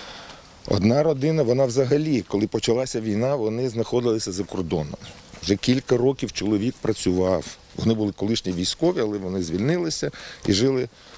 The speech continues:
мені здається, в Німеччині, і там працював. Потім він працював в Шотландії. То все було в них добре за кордоном. І він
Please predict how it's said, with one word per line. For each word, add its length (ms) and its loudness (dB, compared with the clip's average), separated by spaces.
мені 160 -2
здається, 280 0
в 100 -4
Німеччині, 500 0
і 40 -4
там 200 0
працював. 480 -4
Потім 220 0
він 160 0
працював 380 0
в 40 -6
Шотландії. 520 -4
То 80 -2
все 220 2
було 240 -2
в 60 -2
них 220 0
добре 320 2
за 120 0
кордоном. 580 -2
І 20 -4
він 280 2